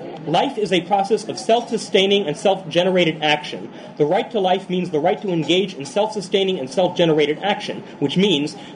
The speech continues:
the freedom to take all the actions required by the nature of a rational being for the support, the furtherance, the fulfillment, and the enjoyment of his own life. Such is the meaning of the right to life, liberty, and the pursuit of happiness." The concept of a right pertains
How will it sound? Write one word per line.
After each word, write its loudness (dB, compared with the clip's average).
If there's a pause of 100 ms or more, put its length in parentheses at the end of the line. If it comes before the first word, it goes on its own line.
the 2
freedom 2
to -10
take 0
all 4
the -2
actions -4
required 2
by 4
the 0
nature 2
of -2
a 4
rational 2
being 4
for -4
the -6
support, 0 (320)
the 4
furtherance, 2 (200)
the 2
fulfillment, 2
and 4
the 6
enjoyment 2
of 2
his -4
own 2
life. 0 (320)
Such -2
is -2
the 2
meaning 2
of -2
the 0
right 2
to -6
life, -2
liberty, 0
and -6
the -6
pursuit -2
of -4
happiness." -2 (420)
The 4
concept -2
of -4
a 0
right 0
pertains -2